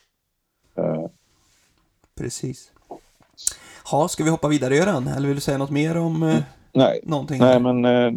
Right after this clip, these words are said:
Speaker 1: nej, men det, jag vet inte om jag har så mycket mer att säga om det faktiskt. Utan det, det var mer bara...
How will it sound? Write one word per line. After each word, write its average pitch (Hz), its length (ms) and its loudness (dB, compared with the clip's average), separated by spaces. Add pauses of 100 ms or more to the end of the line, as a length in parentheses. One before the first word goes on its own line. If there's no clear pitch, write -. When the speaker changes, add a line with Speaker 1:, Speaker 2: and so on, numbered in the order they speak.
Speaker 1:
nej, 127 240 2
men 117 140 -4
det, 98 100 2
jag 78 240 0
vet - 120 -20
inte 110 140 -8
om 110 40 -4
jag 113 60 0
har 95 60 0
så - 80 -8
mycket 101 160 -10
mer 113 140 2
att 104 80 0
säga 92 300 4
om 107 80 0
det 113 160 4
faktiskt. - 460 -6
Utan 101 260 -2
det, 95 180 6
det 101 160 0
var 104 140 0
mer 101 160 0
bara... 92 240 2